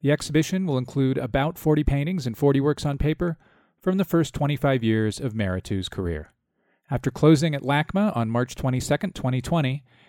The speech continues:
it will travel to the Whitney Museum of American Art, the High Museum of Art, and the Walker Art Center. The exhibition was curated by lacma's Christine Kim and the Whitney's Rujeko Hockley.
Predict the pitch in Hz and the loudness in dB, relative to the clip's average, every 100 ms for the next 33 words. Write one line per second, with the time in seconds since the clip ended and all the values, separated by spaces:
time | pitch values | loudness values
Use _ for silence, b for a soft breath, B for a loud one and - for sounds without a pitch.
0 | b b 175 - 190 196 196 - 131 143 | b b -2 4 4 6 4 4 6 6
1 | 180 190 185 170 160 180 170 151 170 170 | 4 2 4 4 4 4 2 2 2 2
2 | 165 170 170 170 _ - - 143 165 165 | 2 0 0 -2 _ -8 0 2 4 2
3 | 139 160 156 147 151 165 _ _ _ _ | 2 0 2 2 2 0 _ _ _ _
4 | 156 151 113 101 117 107 104 - 98 82 | 0 2 4 2 0 0 0 -2 -6 -6
5 | 82 _ _ _ _ _ _ _ 139 143 | -12 _ _ _ _ _ _ _ 0 0
6 | - 151 - 135 - 170 175 190 180 131 | 2 0 2 -6 0 4 4 4 4 2
7 | 120 120 131 135 135 - 147 - 143 131 | 2 2 2 0 -4 -2 -4 -2 -4 -4
8 | 123 185 190 185 b b b b - 170 | -2 0 0 -2 b b b b 0 4
9 | 165 175 180 151 156 110 - 113 95 87 | 4 4 2 2 2 2 2 2 2 -2
10 | - 82 | -6 -12